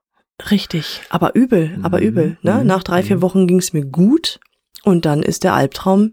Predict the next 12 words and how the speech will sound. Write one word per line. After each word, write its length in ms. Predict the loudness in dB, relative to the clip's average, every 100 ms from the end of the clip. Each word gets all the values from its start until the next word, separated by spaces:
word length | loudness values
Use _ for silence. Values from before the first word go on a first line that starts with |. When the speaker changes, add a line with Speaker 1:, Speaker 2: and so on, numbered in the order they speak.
| -2
Speaker 1:
wieder 240 | -2 -2
von 180 | -2 -6
vorne 360 | -2 0 2 0
angefangen. 580 | -2 -6 -8 -8 -4
Speaker 2:
Mhm. 440 | -2 -2 -4 -6 -10 _ _ _ _ _ -2
Speaker 1:
Weil 120 | -2
ich 140 | 0
wieder 160 | 0 2
in 60 |
die 80 | 0
gleichen 360 | 0 0 2 -2
Schuhe, 560 | -2 -2 0 0 -2